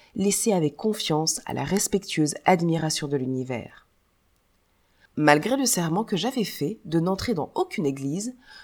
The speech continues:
je ne pus tenir, en arrivant à Rome,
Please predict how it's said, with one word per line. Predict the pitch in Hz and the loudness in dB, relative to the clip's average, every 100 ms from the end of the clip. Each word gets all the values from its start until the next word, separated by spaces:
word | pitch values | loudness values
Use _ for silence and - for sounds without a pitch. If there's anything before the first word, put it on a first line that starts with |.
| - | -4
je | 277 | 0
ne | 349 | 0
pus | 359 494 494 | -2 -8 -6
tenir, | - 220 175 160 226 - | 0 2 2 0 -2 -4
en | 165 175 | 0 2
arrivant | 214 208 202 | 2 0 0
à | 170 | 0
Rome, | 147 139 165 | -2 -4 -4